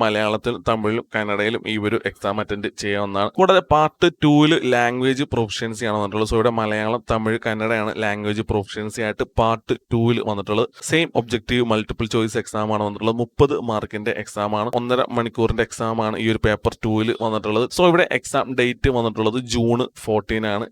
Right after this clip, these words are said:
എ എന്ന് വെച്ചിട്ടുണ്ടെങ്കിൽ ആഫ്റ്റർനൂൺ ആണ്. അത് ഉച്ച കഴിഞ്ഞായിരിക്കും നിങ്ങൾക്ക് ഈ ഒരു പേപ്പർ ടൂവിന്റെ എക്സാം വന്നിട്ടുള്ളത്. കൂടാതെ പാർട്ട് ത്രീയിൽ, അതായത് പേപ്പർ ടൂവിൽ പാർട്ട് ത്രീയിൽ ലാംഗ്വേജ് പ്രൊഫിഷ്യൻസിയിൽ ഒരു എക്സാം ഉണ്ടായിരിക്കുന്നതാണ്.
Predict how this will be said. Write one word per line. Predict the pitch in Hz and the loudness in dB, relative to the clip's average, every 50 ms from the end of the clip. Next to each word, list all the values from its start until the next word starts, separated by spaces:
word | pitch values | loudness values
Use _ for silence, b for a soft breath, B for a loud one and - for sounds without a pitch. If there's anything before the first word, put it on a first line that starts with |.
| _ - | _ -4
എ | - 110 113 117 117 | -2 0 0 0 0
എന്ന് | 123 135 143 | 0 0 -2
വെച്ചിട്ടുണ്ടെങ്കിൽ | 131 131 123 123 117 113 113 120 135 - - | -2 -2 -2 -2 -2 -2 -2 -2 -4 -4 -2
ആഫ്റ്റർനൂൺ | 104 110 107 - - - 120 120 117 113 | -2 -2 -4 -4 -6 -6 -2 0 0 0
ആണ്. | 104 104 104 | 0 0 -2
അത് | 104 107 | -2 -2
ഉച്ച | 110 110 110 _ - - 160 | -4 -6 -8 _ -4 -2 0
കഴിഞ്ഞായിരിക്കും | 151 139 123 117 117 113 107 104 117 110 | 2 2 0 0 0 -2 -2 -2 -4 -6
നിങ്ങൾക്ക് | 107 104 104 98 - - - | -6 -6 -8 -8 -6 -8 -8
ഈ | - 117 113 113 113 | -6 -4 0 2 2
ഒരു | 113 120 - - - 123 | 2 4 2 2 4 6
പേപ്പർ | 120 120 113 - - 127 - _ - | 4 4 4 4 2 2 2 _ 2
ടൂവിന്റെ | 135 131 131 131 135 139 139 147 - - | 4 6 6 6 4 4 2 2 2 2
എക്സാം | 117 107 - - - 107 107 107 - 101 | 0 -4 -4 -4 -2 -2 -2 -2 -4 -4
വന്നിട്ടുള്ളത്. | 107 107 107 101 104 98 98 104 110 - - | -6 -6 -4 -4 -2 0 0 0 -2 -2 0
കൂടാതെ | - 160 165 160 160 - - _ - | 2 4 4 4 4 0 -2 _ 0
പാർട്ട് | 139 135 139 139 - _ - - - - - _ _ - - | 2 4 4 2 2 _ 0 0 0 0 -2 _ _ -2 0
ത്രീയിൽ, | 131 127 127 123 117 110 104 - | 2 2 2 2 2 2 2 2
അതായത് | 104 107 107 107 113 - - | 0 0 0 0 0 0 2
പേപ്പർ | 120 113 117 - - - - - - - | 2 2 0 0 -2 -2 -2 -2 -2 -2
ടൂവിൽ | 135 127 127 131 131 156 160 - _ - | 0 2 4 2 2 2 0 -4 _ -2
പാർട്ട് | 127 120 120 113 - - 135 - - | -2 -2 -2 -4 -4 -6 -6 -4 -2
ത്രീയിൽ | 123 123 117 117 120 135 - - 117 | -2 -2 0 0 0 -2 -2 -2 -2
ലാംഗ്വേജ് | 113 113 110 113 117 120 123 127 135 135 156 | -2 -2 -2 -2 -2 -2 0 0 2 2 0
പ്രൊഫിഷ്യൻസിയിൽ | 151 - 123 117 110 101 - - 117 110 110 98 113 110 110 113 | 0 0 -2 -2 -2 -4 -4 -4 -4 -4 -6 -6 -6 -4 -4 -2
ഒരു | - - 113 113 | 0 0 0 0
എക്സാം | - 101 - - - 110 107 107 | 0 -2 -4 -4 -4 -4 -4 -2
ഉണ്ടായിരിക്കുന്നതാണ്. | 104 101 104 104 101 107 104 107 110 110 | 0 0 0 0 0 -2 -2 -2 -4 -4